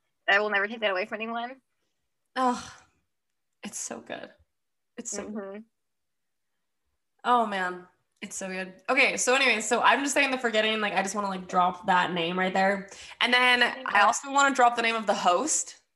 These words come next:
Speaker 1: Oh my
Speaker 2: But
Speaker 1: gosh, by Stephenie Meyers?
Speaker 2: Yes! <laughs> You just got so excited and I love that for you.
Speaker 1: Look, that's so funny.
Speaker 2: Wait, you had that on your
Speaker 1: Did you
Speaker 2: list?
Speaker 1: like it?
Speaker 2: You haven't read it?
Speaker 1: No, I have.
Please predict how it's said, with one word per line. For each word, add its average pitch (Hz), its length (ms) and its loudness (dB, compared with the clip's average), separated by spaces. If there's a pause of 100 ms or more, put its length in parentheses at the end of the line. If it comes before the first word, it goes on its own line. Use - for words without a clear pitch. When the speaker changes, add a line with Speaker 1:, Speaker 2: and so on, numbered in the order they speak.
(1080)
Speaker 1:
Oh 277 120 10
my 311 120 10
Speaker 2:
But - 20 2
Speaker 1:
gosh, 349 120 6
by 349 120 8
Stephenie 302 340 6
Meyers? 285 500 8 (220)
Speaker 2:
Yes! - 580 6
<laughs> - 0 -
You 659 320 4
just 807 200 0
got 698 200 6
so - 80 2 (100)
excited 466 440 6
and 415 80 2
I 392 60 6
love 381 180 6
that 302 180 2
for 285 120 2
you. 190 200 -2 (2250)
Speaker 1:
Look, 277 240 8 (240)
that's 311 240 0
so 311 180 6
funny. 240 440 -2 (560)
Speaker 2:
Wait, 320 160 4
you 311 120 6
had 277 160 4
that 311 80 6
on 320 140 4
your 302 80 2
Speaker 1:
Did 349 40 4
you - 100 4
Speaker 2:
list? 240 160 4
Speaker 1:
like - 0 -
it? 508 280 -2 (580)
Speaker 2:
You 349 140 6
haven't 494 180 2
read 254 120 6
it? 571 240 2 (800)
Speaker 1:
No, 294 140 4
I 302 540 8
have. 190 220 0